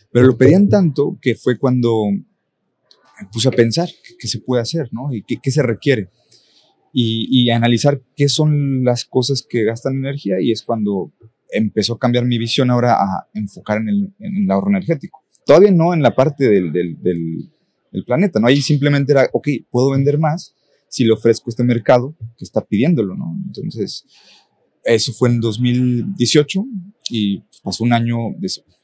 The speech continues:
desarrollando te-, tecnología, viendo los sensores, haciéndolo, qué sensores se requieren, porque eran varios, ya no solo es un producto, son diferentes sensores que te-, te-, tienen puertas, presencia de personas,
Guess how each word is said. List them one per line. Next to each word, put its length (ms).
desarrollando 880
te-, 120
tecnología, 640
viendo 280
los 140
sensores, 600
haciéndolo, 600
qué 120
sensores 360
se 100
requieren, 340
porque 220
eran 160
varios, 240
ya 80
no 100
solo 160
es 80
un 120
producto, 360
son 160
diferentes 480
sensores 580
que 100
te-, 100
te-, 180
tienen 180
puertas, 540
presencia 480
de 100
personas, 640